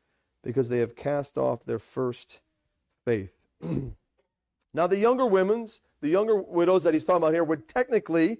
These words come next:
right, be the women that are under sixty years old. But no doubt, again, Paul had much younger women in mind, 'cause it was not likely that a fifty-nine-year-old woman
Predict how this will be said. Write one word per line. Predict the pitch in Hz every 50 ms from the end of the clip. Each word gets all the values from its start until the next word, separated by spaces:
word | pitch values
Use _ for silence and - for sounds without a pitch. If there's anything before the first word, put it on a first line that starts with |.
| - _ _ _ _ -
right, | 147 165 180 196 196 139
be | 185 202
the | 185 190
women | 180 190 196 196 196
that | 185 180 175
are | 175 180 - -
under | 208 220 214 202 202
sixty | - - 202 190 - - 190
years | 185 170 170 170 151
old. | 180 156 120 101 95 _ _ _ _ _ _ _ _ _ _ _ _ _ _ _ _ _ _ _ _ -
But | 175 185
no | 208 233 247 254
doubt, | 190 185 202 196 202 190
again, | 185 160 180 202 196 180 147
Paul | - - 202 220 214 202
had | 180 170 220 220 214 208 190
much | 180 180 214 254 262 196 - 175
younger | 185 202 196 196 185 185
women | 180 180 185 180 175 170
in | 160
mind, | 165 175 180 175 151 127 113 120 139 _ _ _ _ _ _ _ _ _ _ _ _
'cause | - 175 170
it | 180
was | 185 185 170 175
not | 226 247 262 -
likely | 214 220 233 226 220 202 185
that | 170 175 165
a | 165 156
fifty-nine-year-old | - - - 233 233 - - 214 214 202 202 202 208 220 214 202 190 175 170 175 175 170 160
woman | 160 180 190 180 160 147 143 156